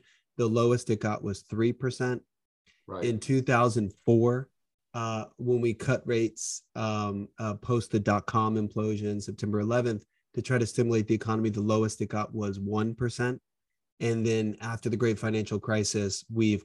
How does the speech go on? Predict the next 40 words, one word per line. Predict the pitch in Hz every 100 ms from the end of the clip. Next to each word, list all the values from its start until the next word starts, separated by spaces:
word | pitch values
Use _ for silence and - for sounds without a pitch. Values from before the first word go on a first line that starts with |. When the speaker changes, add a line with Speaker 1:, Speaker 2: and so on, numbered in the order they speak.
| -
Speaker 1:
course, | 110 104
got | 104 98
to | 98
zero. | 95 107 107 110 113 117 _
You | 120
know, | 104
Federal | 127 120 113
Reserve, | 113 113 113 110
uh, | 113 107
policymakers | - 139 135 127 123 120
have | 110 107
been | 110
talking | 110 113
forever | 107 110 110 113 113 107 _ _ _ _
about | 107 110 101
the | 101
zero | 101 120 123 117
bound. | 110 113 113 110 104
What | 107 104
happens | 107 104
if | 107
you | 104
get | 98
to | -
zero? | 98 113 117 107
Can | 104 107
you | 104
go | 107
negative? | 104 113 113 110 107 104 _ _ _
Um, | 127 110 - _ _ _ _ _ _
so | - 143 131 - _ _ _
each | 180 202 - -
recession | 139 - 147 143 147 120 107 110 _ -
in | 117 113 - -
kind | 131 127
of |
the | 110 104
Greenspan, | 123 120 - 120 107
post-Greenspan | 117 113 - 113 - 107 104
era, | 104 127 139 113 101